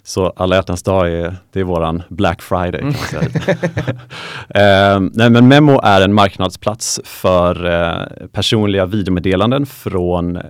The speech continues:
Speaker 1: offentliga kända profiler till privatpersoner. Ehm, så vi har en hemsida, W W W punkt memo punkt me, M E, och där kan man gå in och bläddra bland en rad, eh, kända profiler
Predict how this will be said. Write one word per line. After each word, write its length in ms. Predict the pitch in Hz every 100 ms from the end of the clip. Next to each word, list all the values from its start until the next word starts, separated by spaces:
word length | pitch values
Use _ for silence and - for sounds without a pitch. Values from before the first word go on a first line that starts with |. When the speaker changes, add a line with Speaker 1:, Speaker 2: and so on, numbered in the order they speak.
| _ _
Speaker 1:
offentliga 540 | 120 - 107 104 104
kända 260 | 98 113 92
profiler 460 | 98 - 85 101
till 400 | 117 - 90 85
privatpersoner. 720 | - 107 90 85 - 92 104 - _ - - - _
Ehm, 400 | 87 82 80 82
så 320 | - 92 85
vi 120 | 82
har 200 | 90 85
en 180 | 80 82
hemsida, 500 | - 101 92 98 95
W 260 | 110 110 98
W 120 | 92
W 60 | 92
punkt 200 | - 95
memo 280 | 92 90 92 90
punkt 260 | 92 90
me, 400 | 90 95 107 139 - -
M 240 | - 90 -
E, 180 | 104 117 -
och 240 | 90 -
där 200 | 98 90
kan 220 | 90 98
man 200 | 90 87
gå 120 | 87 80
in 160 | 87
och 80 | 82
bläddra 440 | 85 85 78 80
bland 320 | 80 85 80 82
en 100 | 82
rad, 420 | 101 101 92 -
eh, 300 | - - - - _ - _
kända 320 | - 131 107
profiler 640 | - 101 104 117 117 117